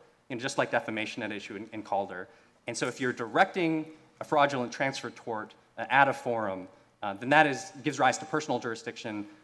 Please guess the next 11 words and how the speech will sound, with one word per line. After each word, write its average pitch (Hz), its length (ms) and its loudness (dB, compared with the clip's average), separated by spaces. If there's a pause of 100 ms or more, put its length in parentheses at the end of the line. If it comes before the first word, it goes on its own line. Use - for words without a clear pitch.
(120)
uh, 101 340 -4
that's 110 240 -10
individual 131 720 2 (260)
to 127 280 -2
the 117 100 -10
company, 165 520 -6
both 139 340 -2 (400)
the 127 60 -6
company 147 400 4
that, 120 340 2
uh, 127 80 -10